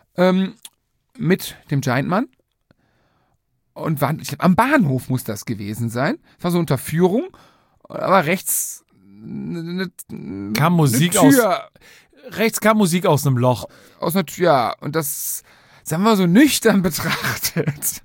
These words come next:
Speaker 1: Naja.
Speaker 2: Gut, dass wir Lebensversicherungen hatten.
Speaker 1: War das jetzt nicht so, ich sag mal so, das war nicht das, äh, das, äh, das Haarenwald von Stuttgart, wo wir da waren. Und, ähm, dann sind wir die Treppe da runter.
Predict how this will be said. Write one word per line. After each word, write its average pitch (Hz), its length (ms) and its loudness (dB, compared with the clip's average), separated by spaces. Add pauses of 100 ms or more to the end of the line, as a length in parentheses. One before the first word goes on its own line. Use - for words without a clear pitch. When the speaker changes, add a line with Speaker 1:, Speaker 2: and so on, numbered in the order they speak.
(920)
Speaker 1:
Naja. 135 420 -2 (180)
Speaker 2:
Gut, 190 220 2
dass 165 160 4
wir 156 100 2
Lebensversicherungen 117 1040 -2
hatten. 110 160 -4
Speaker 1:
War 156 180 4
das 185 200 4
jetzt 160 180 0
nicht 180 220 4
so, 165 360 4
ich - 140 -2
sag 180 140 2
mal 196 140 4
so, 180 100 0
das 165 180 2
war 165 160 4
nicht 185 300 -2
das, 165 320 -2
äh, 151 380 0 (680)
das, - 500 0
äh, 143 200 2
das 139 240 -4
Haarenwald 143 640 2
von 135 220 -6
Stuttgart, 143 600 0
wo 135 140 0
wir 127 100 -4
da 117 160 -2
waren. 131 300 0 (720)
Und, 139 640 2
ähm, 131 400 0
dann 147 120 -2
sind 175 60 0
wir 170 60 2
die 120 80 -6
Treppe 131 320 -4
da 139 60 4
runter. 254 400 0